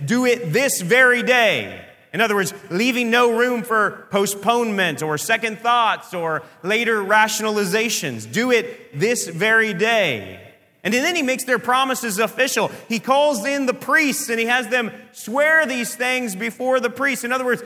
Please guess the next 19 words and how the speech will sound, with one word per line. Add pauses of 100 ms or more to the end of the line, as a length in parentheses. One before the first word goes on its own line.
(160)
changing
this
from
a
verbal
promise
to
an
official (300)
oath.
This
is
like
taking (180)
a
contract,
a
binding
oath.